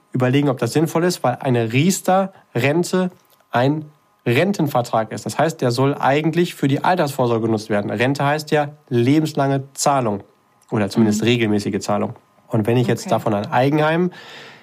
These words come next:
Speaker 1: kaufe, dann ist es ja keine Altersvorsorge mehr, sondern Luxus. Eine eigennutzte Immobilie ist ja nie Vermögensaufbau, sondern Vermögensabbau.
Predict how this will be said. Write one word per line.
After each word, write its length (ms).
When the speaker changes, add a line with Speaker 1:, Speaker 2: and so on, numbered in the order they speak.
Speaker 1:
kaufe, 500
dann 200
ist 120
es 100
ja 80
keine 260
Altersvorsorge 680
mehr, 260
sondern 280
Luxus. 460
Eine 240
eigennutzte 440
Immobilie 460
ist 220
ja 100
nie 180
Vermögensaufbau, 1080
sondern 220
Vermögensabbau. 720